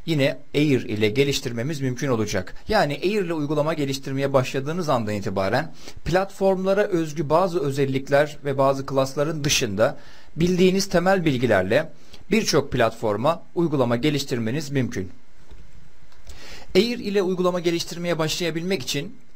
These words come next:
öncelikle bir editöre ihtiyacımız var.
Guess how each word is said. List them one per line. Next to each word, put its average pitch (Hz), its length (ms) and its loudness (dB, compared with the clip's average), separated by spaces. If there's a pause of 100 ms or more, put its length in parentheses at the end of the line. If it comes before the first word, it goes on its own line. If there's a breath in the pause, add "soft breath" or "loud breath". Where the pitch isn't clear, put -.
(260)
öncelikle 165 680 2
bir 202 200 2
editöre 151 460 2
ihtiyacımız 98 640 -4
var. 90 220 -6